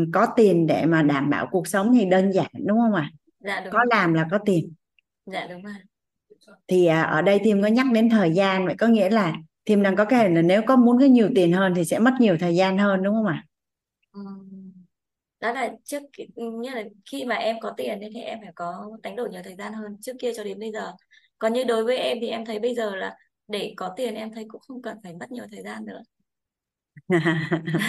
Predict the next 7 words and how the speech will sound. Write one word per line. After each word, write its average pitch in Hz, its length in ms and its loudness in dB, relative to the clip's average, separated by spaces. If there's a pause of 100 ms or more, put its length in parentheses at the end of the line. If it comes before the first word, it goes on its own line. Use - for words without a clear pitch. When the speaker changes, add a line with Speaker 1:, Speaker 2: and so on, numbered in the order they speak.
(300)
Speaker 1:
Do 202 120 4 (100)
cái 220 100 2
hiện 226 200 2
tại. 185 280 2
<laughs> 214 120 2 (720)
Vậy 208 220 6
thì, 208 440 4